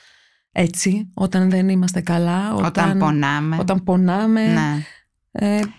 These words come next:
Speaker 1: όταν βγαίνουμε από χειρουργείο και τα ράματα είναι πολύ προφανή, λες, «Δεν θέλω να με δεις έτσι. Όχι, άστο, μωρέ, μην έρθεις τώρα, δεν θέλω να με δεις έτσι».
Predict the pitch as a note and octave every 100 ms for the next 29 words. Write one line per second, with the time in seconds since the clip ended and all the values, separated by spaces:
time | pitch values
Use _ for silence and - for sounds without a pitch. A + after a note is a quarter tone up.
0 | - F#3+ G3+ G3+ G3 F#3 F3+ F3 E3+ E3+
1 | F#3+ G#3 F#3+ F3 F3+ F3+ F3+ G3 G#3 F3+
2 | F#3+ G3 F#3 F#3 F#3+ F#3+ F#3 F#3+ F#3 F#3+
3 | A3 A3+ A#3 A#3 C4 C#4+ A#3+ F#3+ F3 F3
4 | E3 F3+ E3+ E3+ G3 G#3 B3 A#3+ C4 C4
5 | - F#3 F#3+ A3 B3+ A#3+ G3+ F3 - F3+
6 | G3+ G#3+ A#3+ G#3 F3 E3 D#3+ - E3+ E3+
7 | - F#3